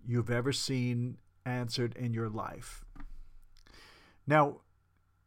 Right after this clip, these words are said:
not everyone will answer this question. Um, some may feel, not feel comfortable talking about the answered prayer for personal reasons,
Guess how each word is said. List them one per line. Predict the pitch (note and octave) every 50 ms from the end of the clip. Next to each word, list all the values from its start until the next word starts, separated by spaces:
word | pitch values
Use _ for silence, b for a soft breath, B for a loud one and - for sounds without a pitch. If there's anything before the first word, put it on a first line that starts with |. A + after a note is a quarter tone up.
| _ -
not | D3+ D3+ F#3 G#3 A#3 A#3
everyone | A3 G#3 D#3+ F3 E3+ D#3 C#3+ D3+ D3+ D3 C#3+
will | C3+ C3+ C3 B2 B2 - -
answer | C3+ C3 C3 A#2+ - C3 A2+
this | G#2 A2 G#2 -
question. | - B2 G#2 D#2+ - - - - - A#2+ A#2 - - - _ - - _ _ _ - - B B B B B B B B B B
Um, | - A#2 A2+ A2+ A2 A2 A2 A2 G#2+ G2 - - - -
some | C3 - D#3 D3+ C#3+ C#3+
may | C#3+ C#3 B2+
feel, | - - C#3 C3+ - C#3
not | C3+ C3+ B2+ A#2+ -
feel | B2+ A#2+ A#2
comfortable | - - - E3 D#3 - - D#3 C3 C#3 C3+
talking | B2 - - D3 D3 C#3+ E3 D#3+ D3+ D3
about | C3 C#3 C#3 C3 -
the | C#3 C3 B2+
answered | B2+ C3 C3 A#2 - B2 A#2 -
prayer | - C3 B2+ B2+
for | B2 - E3 E3 C3+ - - -
personal | - - C#3 C3+ - - C3+ A2+ G#2 G2
reasons, | G2+ G#2 G#2 G#2 G#2+ A#2+ B2+ C#3 C#3+ B2+ -